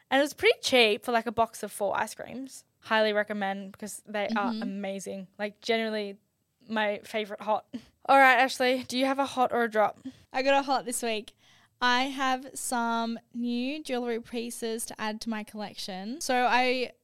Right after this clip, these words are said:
Speaker 2: yesterday I went in store to this place called Merchants of the Sun. That's what they're called.
Speaker 1: Mm-hmm.
Speaker 2: And they're, like, mainly online, but they do have their main shop in the Gold Coast. And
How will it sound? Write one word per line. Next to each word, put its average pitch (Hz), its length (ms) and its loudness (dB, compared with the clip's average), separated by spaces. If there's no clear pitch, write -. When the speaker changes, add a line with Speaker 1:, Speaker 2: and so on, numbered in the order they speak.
Speaker 2:
yesterday 262 360 -4
I 277 100 0
went 247 220 -4
in 233 260 -4
store 214 460 -6
to - 180 -10
this 208 320 -6
place 214 260 -10
called 226 320 -8
Merchants 208 480 -8
of 214 100 -8
the 220 60 -14
Sun. 240 420 -10
That's - 260 -8
what 226 100 -10
they're 214 100 -10
called. 220 440 -6
Speaker 1:
Mm-hmm. 220 80 -14
Speaker 2:
And 226 460 0
they're, 254 200 0
like, 240 360 -2
mainly 285 300 0
online, 220 460 0
but 214 100 -8
they 220 140 -4
do 208 220 -6
have 208 240 -8
their 208 160 -6
main 202 340 -6
shop - 340 -10
in 220 80 -4
the 208 60 -10
Gold 190 180 -6
Coast. 226 480 -8
And 226 440 -2